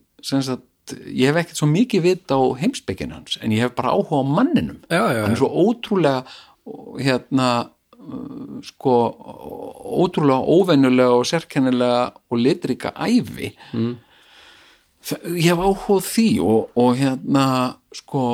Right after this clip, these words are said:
Speaker 1: og ég hef oft saknað þess að það sé ekki meira, þú veist, uh, í boði hérna á Íslandi í svona myndrænni eða huglægri framsetningu á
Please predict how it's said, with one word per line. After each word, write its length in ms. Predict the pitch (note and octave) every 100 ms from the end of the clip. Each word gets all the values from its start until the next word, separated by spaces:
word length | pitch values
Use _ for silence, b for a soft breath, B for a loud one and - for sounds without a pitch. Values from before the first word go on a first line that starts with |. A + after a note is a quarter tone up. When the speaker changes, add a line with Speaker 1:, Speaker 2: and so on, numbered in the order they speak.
| A#2+ - _ _ _ - -
Speaker 1:
og 220 | - A#2+
ég 80 | B2+
hef 80 | D3
oft 160 | D3 -
saknað 800 | - C3+ G3 - - A3 E3+ B2+
þess 180 | B2+ - - _
að 180 | B2 B2+
það 100 | B2+
sé 140 | - C#3+
ekki 160 | C#3+
meira, 840 | C#3+ B2+ B2 B2 E3 F3+ E3+ D#3 C#3 - b b b -
þú 160 | C3+
veist, 500 | B2+ A#2 - _ - - _ _
uh, 1000 | - B2 - - - A#2+ A#2 A2+ G#2+ A2
í 160 | - C3 - -
boði 380 | C#3 C3+ F3 F3
hérna 220 | D3 C#3+
á 20 | D3+
Íslandi 460 | - D3 B2+ B2
í 80 | B2
svona 240 | C3 A#2+ A#2+ b b _ -
myndrænni 1120 | A#2 A2+ B2 F3 G#3 - E3+ D3+ C#3 C3 B2
eða 220 | A#2+ A2+
huglægri 720 | C3+ D3 G3 G3 D3+ C3 B2+ B B B
framsetningu 1400 | - - B2+ B2+ F#3+ G3+ E3 D3 C3+ A#2+ A#2 - A#2 C#3 C#3
á 240 | -